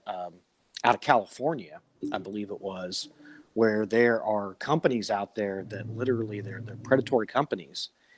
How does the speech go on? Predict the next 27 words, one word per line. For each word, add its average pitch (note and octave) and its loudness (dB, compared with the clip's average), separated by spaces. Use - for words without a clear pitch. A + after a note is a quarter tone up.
and A2 -2
they G2+ 2
literally B2 8
go A#2 6
and G2 -6
find A#2+ 4
unsuspecting A#2+ -2
businesses F#2+ -2
<laughs> - 0
and, B2+ 2
and B2+ 0
basically C3+ 4
hold A#2+ 4
their, G#2 0
their G2 -6
site C3 4
hostage A#2 0
for A2 -8
a F#2+ -12
ransom G#2 -6
and G2 -8
say, G#2 0
"Hey, A#2+ 2
we're A#2+ 2
gonna A#2+ 0
report B2+ 2
you, G#2+ -4